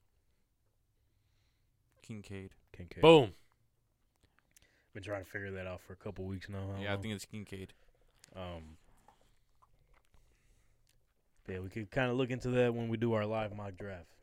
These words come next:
Speaker 1: But
Speaker 2: Um, but yeah, I mean, both th-, this deal is perfect for both teams. I'll just
Speaker 1: Mm-hmm.
Speaker 2: put it at that. Um, I will just say that I, li-, I like what the Packers are doing, man.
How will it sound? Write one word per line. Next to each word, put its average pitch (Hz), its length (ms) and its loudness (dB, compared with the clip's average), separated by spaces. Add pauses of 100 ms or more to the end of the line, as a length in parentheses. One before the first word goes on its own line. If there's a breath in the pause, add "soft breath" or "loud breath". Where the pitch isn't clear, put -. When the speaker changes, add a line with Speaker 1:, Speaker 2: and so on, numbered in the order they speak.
(140)
Speaker 1:
But 95 220 -12 (280)
Speaker 2:
Um, 85 400 -16 (2000)
but - 120 -14
yeah, 101 220 -6
I 101 40 -6
mean, 104 320 -8
both 165 240 2
th-, - 180 -4
this 139 180 -4
deal 123 240 4
is 101 80 -2
perfect 87 340 -4
for 85 80 -12
both 85 280 -4
teams. 85 320 -12
I'll 101 120 -2
just 156 140 -6
Speaker 1:
Mm-hmm. - 40 -12
Speaker 2:
put 90 160 -10
it 82 80 -12
at 80 120 -20
that. 82 220 -18 (1080)
Um, 80 260 -14 (2500)
I 95 160 -10
will 85 240 -14
just 92 260 -16
say 90 160 -18
that 82 200 -20 (120)
I, 107 140 -10
li-, 110 100 -4
I 104 140 -4
like 98 180 -4
what 90 100 -12
the - 60 -18
Packers 92 400 -8
are 87 40 -12
doing, 90 240 -12
man. 92 180 -8